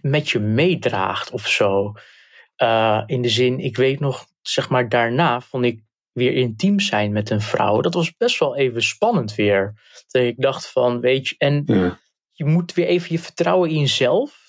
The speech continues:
Speaker 2: terugkrijgen of zo. Want je bent je vertrouwen in je, je eigen lijf heel even kwijt of zo. En daarom is het opnieuw intiem zijn weer even, even s-, spannend. Maar ik dacht ook van mezelf: van, ja,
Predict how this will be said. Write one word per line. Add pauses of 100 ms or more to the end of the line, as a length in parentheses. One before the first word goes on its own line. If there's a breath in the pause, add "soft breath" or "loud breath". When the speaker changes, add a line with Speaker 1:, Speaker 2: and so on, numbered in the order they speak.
(100)
Speaker 2:
terugkrijgen
of
zo. (440 loud breath)
Want
je
bent
je
vertrouwen
in
je, (640)
je
eigen
lijf
heel
even
kwijt
of
zo. (320 loud breath)
En (460)
daarom
is
het
opnieuw
intiem
zijn
weer
even,
even
s-,
spannend.
Maar
ik
dacht
ook
van
mezelf:
van,
ja,